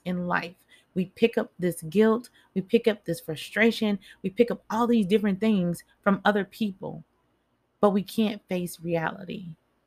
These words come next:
our own reality. They can't face reality,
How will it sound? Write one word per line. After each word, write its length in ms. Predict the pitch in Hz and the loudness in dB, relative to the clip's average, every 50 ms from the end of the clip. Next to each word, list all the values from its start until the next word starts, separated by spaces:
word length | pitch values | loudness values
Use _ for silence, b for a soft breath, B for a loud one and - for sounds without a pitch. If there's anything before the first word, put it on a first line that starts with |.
| _ _ _ | _ _ _
our 180 | 185 185 - - - | 0 2 2 2 2
own 220 | 226 247 233 202 | 2 2 2 2
reality. 600 | 165 160 - - - - - - - 185 240 208 - _ _ _ _ _ _ _ _ _ _ _ _ _ _ _ _ _ _ _ _ _ _ _ _ _ _ _ _ _ _ _ _ _ _ _ _ _ _ _ _ _ _ _ _ _ _ _ _ _ _ _ _ _ _ | 0 -4 -6 -10 -12 -16 -20 -20 -20 -16 -16 -16 -18 _ _ _ _ _ _ _ _ _ _ _ _ _ _ _ _ _ _ _ _ _ _ _ _ _ _ _ _ _ _ _ _ _ _ _ _ _ _ _ _ _ _ _ _ _ _ _ _ _ _ _ _ _ _
They 240 | 175 208 233 254 254 | 6 8 8 8 8
can't 320 | 247 - 233 190 190 190 - | 6 2 -2 -2 -2 -2 -2
face 220 | 180 175 165 - | -2 -2 -2 -4
reality, 560 | 165 170 170 165 165 165 165 156 160 160 156 | -4 -4 -2 -2 -2 -2 -2 -2 -4 -8 -10